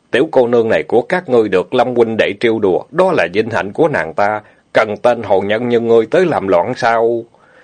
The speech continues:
Lâm Vãn Vinh cảm thấy rất oan uổng. Rõ ràng là tiểu cô nương này lấy roi trêu đùa ta, sao Cao đại ca lại nói ngược lại? Rảng một tiếng, cương đao của hai người vừa chạm nhau, hồ nhân kia gầm lên một tiếng, vội lùi lại một bước, sắc mặt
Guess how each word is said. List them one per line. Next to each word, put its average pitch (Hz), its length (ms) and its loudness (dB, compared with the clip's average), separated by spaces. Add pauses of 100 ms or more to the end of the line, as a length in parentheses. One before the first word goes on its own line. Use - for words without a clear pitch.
(300)
Lâm 101 280 -4
Vãn 101 240 -6
Vinh 104 200 -6
cảm 87 240 -6
thấy 135 240 -4
rất 156 260 -4
oan 101 200 0
uổng. 90 440 -6 (760)
Rõ 104 120 2 (140)
ràng 90 220 -2
là 82 120 -2
tiểu 95 300 -2
cô 110 180 -2
nương 107 240 0
này 90 140 0
lấy 110 260 -2
roi 120 240 2
trêu 113 200 -2
đùa 87 220 0
ta, 123 280 -4
sao 135 280 -8
Cao 123 200 -2
đại 98 200 -4
ca 127 220 -4
lại 95 180 -2
nói 165 180 -2
ngược 95 320 -2
lại? 95 480 -4 (680)
Rảng 95 280 -2
một 82 240 -6
tiếng, 135 240 -2
cương 107 220 -2
đao 98 200 -2
của 101 200 -4
hai 117 200 -4
người 92 280 -4
vừa 82 280 -4
chạm 87 300 -4
nhau, 98 460 -4 (340)
hồ 104 220 0
nhân 113 320 -4
kia 120 160 0
gầm 92 260 -4
lên 104 200 -2
một 82 280 -4
tiếng, 123 260 -4
vội 92 220 -2
lùi 90 220 -4
lại 85 220 -2
một 85 300 -6
bước, 113 240 -6
sắc - 280 -8
mặt 92 180 -4